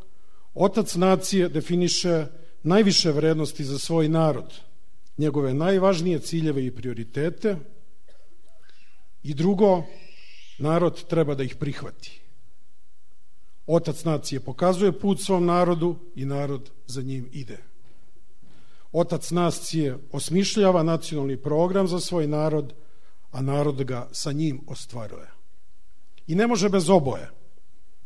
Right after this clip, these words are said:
Ako narod ne prihvati nečiji nacionalni program, nečije ideje i vizije,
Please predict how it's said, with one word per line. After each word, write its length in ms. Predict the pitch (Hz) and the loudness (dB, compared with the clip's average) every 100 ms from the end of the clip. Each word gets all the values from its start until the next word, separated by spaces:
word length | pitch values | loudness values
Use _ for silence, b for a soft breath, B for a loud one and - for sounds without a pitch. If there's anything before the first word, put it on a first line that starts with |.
| - b b | -8 b b
Ako 260 | 160 160 185 | -2 2 6
narod 360 | 190 220 220 | 8 8 8
ne 100 | 214 | 6
prihvati 540 | - 262 - 208 - 156 | 4 2 4 2 2 0
nečiji 640 | 180 175 - 170 160 160 - - | 0 0 0 0 0 -4 -6 -2
nacionalni 580 | 170 180 - 147 135 127 | 0 0 0 -2 -2 -2
program, 560 | 135 147 175 190 180 160 - - | 0 0 2 2 2 -2 -6 -2
nečije 400 | 160 - 156 151 | -2 -2 -2 0
ideje 400 | 147 175 165 135 | 2 4 4 2
i 40 | |
vizije, 640 | 151 185 151 175 165 131 | 0 0 0 2 2 -2